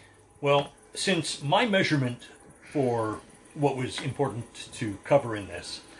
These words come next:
was the scale, like, the impact and reach of a particular thing. Uh,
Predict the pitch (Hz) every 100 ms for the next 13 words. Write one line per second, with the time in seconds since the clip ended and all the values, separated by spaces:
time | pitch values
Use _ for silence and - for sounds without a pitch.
0 | - - - 131 110 - - - - 123
1 | - - - - 156 147 92 - - 110
2 | - 120 - 160 160 - 143 131 - -
3 | 120 107 127 139 - - - 143 123 120
4 | - 143 139 117 107 101 120 - - -
5 | - - - - - - 73